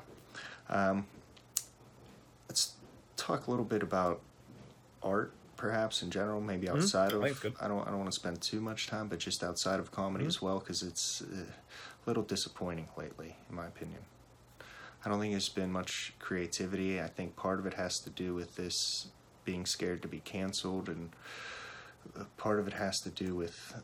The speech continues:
Speaker 1: again, short-term thinking. You know, what's something that's proven sales? You know, what has a proven market?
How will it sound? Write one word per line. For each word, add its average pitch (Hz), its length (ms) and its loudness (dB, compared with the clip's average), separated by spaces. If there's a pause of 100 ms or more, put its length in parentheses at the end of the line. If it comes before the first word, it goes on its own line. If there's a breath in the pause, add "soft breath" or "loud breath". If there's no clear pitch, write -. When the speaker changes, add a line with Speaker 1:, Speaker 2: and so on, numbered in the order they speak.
(1300 loud breath)
Speaker 1:
again, 104 360 4
short-term - 600 2
thinking. 101 480 -2
You 92 80 -2
know, 85 180 -2 (520)
what's - 540 2 (220)
something 101 380 2
that's 90 120 0
proven 98 440 2
sales? 85 540 0 (180)
You 90 80 -4
know, 90 60 0
what 98 100 2
has 104 160 2
a 87 40 -8
proven 101 360 2
market? 95 440 -2